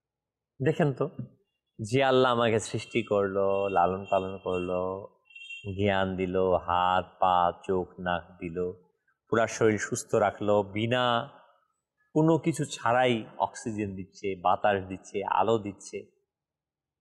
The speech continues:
হ্যাঁ? রিজিক দিচ্ছে, ওই আল্লাহ তাবারক ওয়া তাআলার ইবাদত আমি করছি না।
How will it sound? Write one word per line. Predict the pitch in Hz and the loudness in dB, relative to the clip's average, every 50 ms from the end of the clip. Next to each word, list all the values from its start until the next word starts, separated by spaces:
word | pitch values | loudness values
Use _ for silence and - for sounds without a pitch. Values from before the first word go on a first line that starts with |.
| _ _ _ _ _ _ - | _ _ _ _ _ _ -14
হ্যাঁ? | - 113 - _ _ _ _ _ _ _ _ _ _ - - _ _ _ _ _ _ _ _ _ _ _ _ _ _ _ _ _ _ _ _ _ _ - 127 | -12 -12 -14 _ _ _ _ _ _ _ _ _ _ -20 -20 _ _ _ _ _ _ _ _ _ _ _ _ _ _ _ _ _ _ _ _ _ _ -4 0
রিজিক | 117 147 147 135 127 175 196 165 139 131 | 4 4 4 4 4 4 4 4 2 2
দিচ্ছে, | 160 143 - - - 151 147 156 175 - _ _ _ _ _ _ _ _ _ _ _ _ _ _ _ _ _ _ _ _ _ _ _ - | 0 0 -2 -4 -10 -10 -10 -10 -14 -20 _ _ _ _ _ _ _ _ _ _ _ _ _ _ _ _ _ _ _ _ _ _ _ 2
ওই | 190 240 277 | 6 6 8
আল্লাহ | 269 262 277 285 285 269 | 8 8 8 6 6 6
তাবারক | 277 277 254 262 262 254 254 247 | 6 6 6 6 6 4 4 4
ওয়া | 247 233 226 | 2 2 4
তাআলার | 226 208 214 208 202 | 6 6 6 8 6
ইবাদত | 190 180 196 202 196 | 6 6 6 4 4
আমি | 202 196 185 180 | 2 0 0 -2
করছি | 180 170 - - - 160 | -4 -4 -6 -8 -12 -10
না। | 151 | -10